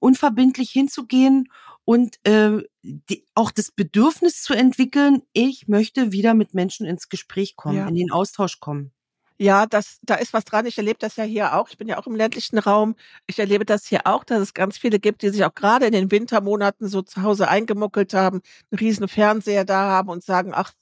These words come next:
Speaker 2: eigentlich, ja, ich weiß, ich könnte heute Abend hier hingehen, ich könnte ein Angebot der Dorfgemeinschaft wahrnehmen“, aber man, es ist so eine Ge-, Bequemlichkeit entstanden.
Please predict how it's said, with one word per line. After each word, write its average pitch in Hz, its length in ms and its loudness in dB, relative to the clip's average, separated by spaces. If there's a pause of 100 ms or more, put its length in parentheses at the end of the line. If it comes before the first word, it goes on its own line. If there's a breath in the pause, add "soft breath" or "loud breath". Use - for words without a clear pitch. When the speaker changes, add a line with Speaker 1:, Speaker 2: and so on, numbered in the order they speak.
(300 soft breath)
Speaker 2:
eigentlich, 208 600 0
ja, 196 180 2
ich 165 180 -6
weiß, 196 200 2
ich 156 120 -14
könnte 247 380 0
heute 202 260 4
Abend 185 240 0
hier 226 220 2
hingehen, 202 380 2
ich 170 120 -8
könnte 226 300 -8
ein 185 60 -18
Angebot 196 580 -8 (440 soft breath)
der 190 120 0
Dorfgemeinschaft 190 840 2
wahrnehmen“, 185 480 2
aber 190 200 0
man, 196 200 -2 (260 loud breath)
es - 100 -14
ist 233 160 -10
so 247 60 -6
eine 220 100 -2
Ge-, 214 180 -4
Bequemlichkeit 202 760 -2
entstanden. 160 680 -4